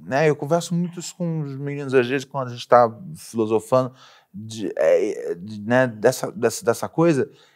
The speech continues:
E antigamente, quem era obtuso e tinha dificuldade de de interpretar, né, é, uma piada, uma linha de rap,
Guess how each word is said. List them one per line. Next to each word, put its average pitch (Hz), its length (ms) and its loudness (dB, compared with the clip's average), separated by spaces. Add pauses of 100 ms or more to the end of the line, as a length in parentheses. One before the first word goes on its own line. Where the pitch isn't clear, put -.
(300)
E 180 100 8
antigamente, 208 1160 4 (420)
quem 196 300 4
era 170 260 12
obtuso 127 920 0 (120)
e 123 360 0
tinha 135 200 -4
dificuldade 117 760 6
de 101 480 -4 (360)
de 107 200 -4
interpretar, 101 920 2 (280)
né, 104 400 2 (120)
é, 92 560 4 (580)
uma 107 220 2
piada, 104 520 6
uma 95 140 2
linha 98 180 -6
de 87 120 -12
rap, 117 480 6